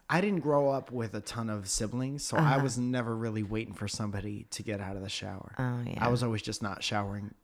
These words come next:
Speaker 1: from being a piece of shit.
Speaker 2: You nasty boy.
Speaker 1: Well,
Speaker 2: You nasty. Ew.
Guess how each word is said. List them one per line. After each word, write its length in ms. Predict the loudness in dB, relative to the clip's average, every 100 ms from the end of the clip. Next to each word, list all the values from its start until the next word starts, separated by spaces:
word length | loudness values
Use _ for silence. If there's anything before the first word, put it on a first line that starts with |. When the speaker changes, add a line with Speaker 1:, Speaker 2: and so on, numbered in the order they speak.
| _ -16
Speaker 1:
from 260 | -4 -2
being 200 | -2 -4
a 40 | -4
piece 260 | -6 -6
of 80 | -6
shit. 260 | -6 -6 -10 -16 -20 -20 _ -20 -8
Speaker 2:
You 120 | -4
nasty 460 | -4 -2 -4 -6 -8
boy. 400 | -8 -8 -8 -10 -14 _ _ -6 0
Speaker 1:
Well, 260 | 4 6 8
Speaker 2:
You 40 |
nasty. 560 | 6 4 0 -4 -8 -8 _ _ -18 6
Ew. 200 | 8